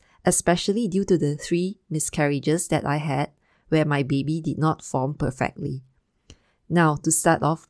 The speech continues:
let me say that when God created man, he created Adam. He was made perfect, and there was no death or decay. However, due to sin that entered the world and mankind,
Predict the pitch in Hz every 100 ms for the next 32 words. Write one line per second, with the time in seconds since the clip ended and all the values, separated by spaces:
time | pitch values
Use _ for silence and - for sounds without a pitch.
0 | - 165 147 160 165 - 160 151 - 147
1 | 143 135 160 185 - 151 147 156 151 135
2 | 135 135 160 - _ - 151 - 156 147
3 | 165 - 139 135 147 156 - - - _
4 | _ - 175 156 151 156 160 175 - 170
5 | 180 - 143 _ _ _ - 151 147 147
6 | 147 - 160 165 139 143 175 - _ _
7 | 143 139 147 131 - 135 135 - _ _
8 | _ _ _ _ - 160 156 147 151 160
9 | 214 _ _ - 190 196 185 160 - 190
10 | 190 240 - _ - 147 - 160 156 180
11 | 175 147 127 135 143 156 139 135 135 139
12 | 151 139 131 151